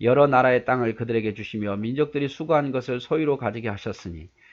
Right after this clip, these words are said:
이는 그들이 그 율례를 지키고 그 율법을 따르려 하려 하심이라." 두 번째 왜 했느냐?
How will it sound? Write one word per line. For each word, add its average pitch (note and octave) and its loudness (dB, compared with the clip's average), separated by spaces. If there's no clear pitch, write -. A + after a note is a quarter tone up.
이는 C#3 0
그들이 C#3+ 2
그 C#3+ 0
율례를 C#3 2
지키고 A2+ -6
그 B2+ -2
율법을 C3 -2
따르려 C#3 0
하려 B2+ -2
하심이라." - -10
두 D3+ -4
번째 F#3+ 2
왜 C#3 4
했느냐? C3+ 0